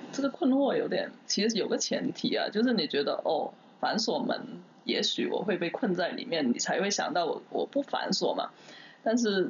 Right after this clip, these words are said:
对于我这种大大咧咧的人来说，就是根本没有想过自己会锁在里面的可能，你知道吗？所以我会，还是会习惯性的，就上厕所都是会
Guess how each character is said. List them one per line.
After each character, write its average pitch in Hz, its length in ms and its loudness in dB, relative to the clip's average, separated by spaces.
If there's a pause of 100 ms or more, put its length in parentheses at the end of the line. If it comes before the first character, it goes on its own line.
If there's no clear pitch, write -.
(120)
对 202 120 -2
于 185 40 2
我 156 120 2
这 180 100 0
种 170 160 0
大 170 140 0
大 170 180 0
咧 160 140 -2
咧 147 160 0
的 107 120 2
人 95 160 0
来 147 140 0
说， 156 220 0
就 156 140 0
是 151 260 -2
根 185 140 2
本 139 160 2
没 143 100 2
有 160 100 2
想 120 300 -2
过 156 140 2
自 - 120 -6
己 - 200 -6 (440)
会 226 300 2
锁 - 320 0
在 302 140 2
里 175 160 0
面 220 200 0
的 175 80 0
可 - 220 0
能， 107 180 0
你 - 20 2
知 165 100 0
道 170 100 2
吗？ 151 220 0 (420)
所 202 180 0
以 226 40 4
我 180 260 2
会， 202 260 2
还 151 160 0
是 220 200 2
会 226 100 4
习 - 240 -2
惯 180 240 0
性 170 240 0
的， - 160 2
就 170 140 0
上 185 180 0
厕 170 160 0
所 - 220 0
都 135 120 0
是 165 140 0
会 170 320 0